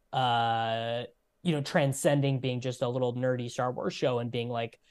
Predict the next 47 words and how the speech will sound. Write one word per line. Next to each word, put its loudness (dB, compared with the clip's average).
uh, 0
you 0
know, 2
like -2
The 4
Last 2
of -6
Us -4
or -8
whatever, 0
where 2
it -2
was, -2
like, 2
a -2
prestige -2
drama -2
that, -6
like, -6
people -4
were, -2
not, 4
maybe 10
not 8
a -2
prestige -2
drama, -2
but -2
just, -2
like, 4
you 6
know, 6
sort 8
of -8
crossover 6
appeal. -2
Like, 0
you -2
know, 2
maybe 2
Alan 2
Sepinwall -4
was -6
watching -2
it -4
or -2
whatever, 0